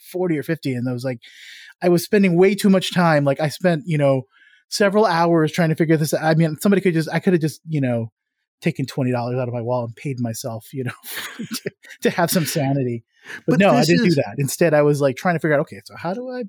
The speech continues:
Speaker 1: book this Brazilian flight?" And finally, I, for whatever reason, I think I went on Aeroplan and I saw,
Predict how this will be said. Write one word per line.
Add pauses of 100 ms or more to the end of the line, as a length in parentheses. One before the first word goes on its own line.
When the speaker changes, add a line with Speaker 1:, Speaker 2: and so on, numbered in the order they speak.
Speaker 1:
book (100)
this
Brazilian
flight?" (320)
And
finally,
I, (100)
for
whatever
reason,
I
think
I
went
on
Aeroplan
and
I
saw,